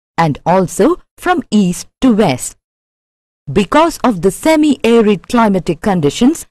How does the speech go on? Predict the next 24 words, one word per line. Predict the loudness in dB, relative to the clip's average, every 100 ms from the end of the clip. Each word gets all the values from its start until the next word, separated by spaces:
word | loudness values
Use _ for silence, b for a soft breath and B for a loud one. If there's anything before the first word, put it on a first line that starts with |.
| _
there | 0 2
are | 4
limited | 4 4 2 0 -2 -6
forests | -2 0 0 -2 -6 -2
in | 0
South | 0 0 -2 0
Africa. | -2 0 -4 -2 -6 -6 _ _ _ _ _ _ -8
The | -2
major | 0 2 0 0 -2
part | 0 0 0 -2 -4
of | -4
the | 0 0
Veldt, | 2 2 2 -4 -12 -14 -14 _
particularly | -2 0 0 0 2 2 0 -2
the | -2 -2
High | -2 -2 -2
Veldt, | -2 -2 -2 -6 -10 _ -2
is | -2 0
covered | 0 2 2 0 0
with | -4 -2
grasses. | 0 0 -2 -6 -6 -10 -16 _ _ _ _ _ _
These | -6 0 0 0 0
are | 2 2
known | 2 2 -2